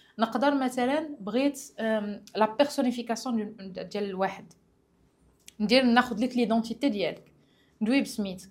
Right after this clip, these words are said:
نمشي نقلب على كاع لي زانفورماسيون اللي كتخصك نتايا. القى مثلا لي زادريس ميل ديالك، القى، نقدر دابا سورتو، يلاه قريت ان ارتيكل سور الاي اي، il a augmenté la possibilité de coupler les informations.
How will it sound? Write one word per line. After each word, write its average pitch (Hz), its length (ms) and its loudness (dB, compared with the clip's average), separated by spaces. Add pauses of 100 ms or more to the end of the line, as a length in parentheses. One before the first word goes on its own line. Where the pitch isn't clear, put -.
(720)
نمشي 233 200 -2
نقلب 285 420 0
على 233 120 0
كاع 302 120 2
لي 254 140 2
زانفورماسيون 247 600 -2
اللي 277 100 -2
كتخصك - 560 -18
نتايا. 170 360 -8 (800)
القى 214 280 -2
مثلا 208 420 -4
لي 196 80 -10
زادريس 214 320 -4
ميل 208 180 -2
ديالك، 214 720 -2
القى، 208 420 -8 (300)
نقدر 226 260 -2
دابا 226 220 -2
سورتو، 277 520 0
يلاه 247 240 4
قريت 247 320 -6
ان 220 140 0
ارتيكل 403 380 -2
سور 214 220 -2
الاي 214 240 2
اي، 427 140 0 (1000)
il 240 100 8
a 226 40 8
augmenté 294 880 6
la 214 40 2
possibilité 226 760 2
de 226 120 4
coupler 330 500 4
les 285 160 4
informations. 226 640 2